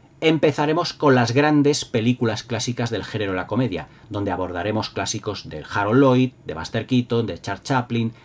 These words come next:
de El Gordo y el Flaco, de Abbott y Costello, de los hermanos Marx y un largo etcétera, siguiendo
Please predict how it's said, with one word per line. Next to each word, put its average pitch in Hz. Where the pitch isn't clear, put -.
de 110
El 104
Gordo 90
y 90
el 101
Flaco, 131
de 110
Abbott 90
y 120
Costello, 117
de 107
los 92
hermanos 147
Marx 139
y 151
un 135
largo 127
etcétera, 85
siguiendo 135